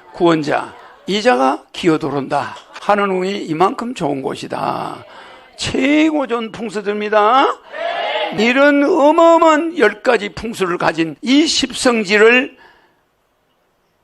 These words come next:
함부로 이야기하면 안 됩니다. 알았죠? 대단한 자리입니다. 지금 준비하고 있죠? 그 호령하는 자리에서 물이 나오고 있는 거야. 그죠?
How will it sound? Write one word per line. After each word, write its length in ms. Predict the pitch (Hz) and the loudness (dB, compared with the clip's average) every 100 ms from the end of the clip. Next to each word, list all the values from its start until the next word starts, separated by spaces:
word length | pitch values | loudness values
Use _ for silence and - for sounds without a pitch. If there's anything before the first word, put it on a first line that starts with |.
| _ | _
함부로 480 | - - 190 175 175 | -8 -4 0 2 4
이야기하면 460 | 160 165 156 156 | 4 4 2 0
안 140 | 147 147 | 0 -2
됩니다. 360 | 156 147 151 165 | -4 -2 0 2
알았죠? 640 | 240 247 302 262 - - - 370 359 - - - - | 4 4 4 6 4 2 0 2 2 0 -2 -2 2
대단한 640 | 190 247 277 294 285 285 | 6 8 8 6 4 4
자리입니다. 840 | 254 254 262 269 269 269 285 302 440 | 4 2 2 2 4 6 6 6 4
지금 160 | 196 | 0
준비하고 440 | 156 175 196 202 208 | -4 0 2 4 2
있죠? 340 | 196 269 285 - - 640 - - - - - | 0 0 0 -2 -10 -8 -6 -4 -6 -8 -4
그 80 | 254 | -2
호령하는 680 | - 233 262 269 254 247 240 | 0 2 2 4 2 0 2
자리에서 380 | 226 220 220 | 2 4 0
물이 240 | 220 202 214 | -2 -4 0
나오고 280 | 208 190 196 | 4 4 2
있는 220 | 165 127 | 0 -6
거야. 340 | 135 139 - - - - - - - - - - - - - - - - - - - - - - - - - - - - - - | -8 -8 -10 -12 -12 -10 -10 -10 -8 -8 -8 -6 -6 -6 -6 -8 -8 -8 -8 -8 -8 -10 -8 -8 -8 -8 -8 -8 -10 -10 -6 0
그죠? 360 | 226 247 175 | 4 4 4